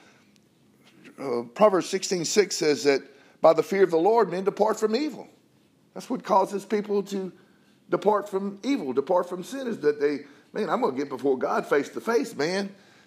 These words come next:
If I'm not right, and if I, I, I need to get it right now. I don't need to wait. I need to do it right now and get it right." Are you gonna face fiery indignation? "He that despised Moses' law without mercy under two or three witnesses, how much sore punishment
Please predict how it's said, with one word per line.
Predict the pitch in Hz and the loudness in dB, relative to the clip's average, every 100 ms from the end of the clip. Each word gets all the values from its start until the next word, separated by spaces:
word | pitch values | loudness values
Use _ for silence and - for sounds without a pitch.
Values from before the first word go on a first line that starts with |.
| _ _ | _ _
If | |
I'm | - 190 | 0 4
not | 185 147 | 4 6
right, | 190 269 165 - - - _ - - | 6 6 2 -6 -18 -20 _ -18 -8
and | 127 | -4
if | 156 | -2
I, | 156 - | -4 -8
I, | - 135 - 120 | -6 -6 -10 -2
I | 139 | 0
need | 214 | 0
to | 196 | 2
get | 175 | 2
it | 175 | 4
right | 190 185 | 2 2
now. | 135 220 240 | 2 2 4
I | 143 | 2
don't | 202 | 2
need | 196 | 0
to | 170 | 0
wait. | 160 226 170 - | 2 2 0 -4
I | |
need | 165 190 | -4 -4
to | 175 | 2
do | 170 | 4
it | 160 | 6
right | 175 185 | 4 4
now | 170 233 | 2 2
and | 165 | 2
get | 143 | 0
it | 139 | 2
right." | 135 123 98 80 - _ _ _ _ _ | 4 4 2 -4 -20 _ _ _ _ _
Are | - | 0
you | 131 | 2
gonna | 139 | 2
face | 135 156 143 | 6 4 6
fiery | 175 180 175 175 | 6 8 6 2
indignation? | 185 180 175 196 247 - - _ _ _ _ _ _ _ _ _ _ _ _ _ _ _ - | 0 -2 4 4 4 0 -8 _ _ _ _ _ _ _ _ _ _ _ _ _ _ _ -4
"He | 143 | 2
that | 139 | 2
despised | 123 123 147 143 | 0 2 6 6
Moses' | 135 147 139 | 4 0 2
law | 131 135 | 4 4
without | 127 127 131 | 4 2 4
mercy | 135 135 131 | 2 0 -2
under | 127 | -2
two | 110 143 | -2 0
or | |
three | 127 123 | 0 -2
witnesses, | 123 127 139 110 | -2 -2 -4 0
how | 123 | 0
much | 135 127 | 2 -2
sore | - 170 143 | 0 2 2
punishment | - 190 175 131 131 | -2 -2 -2 -2 -4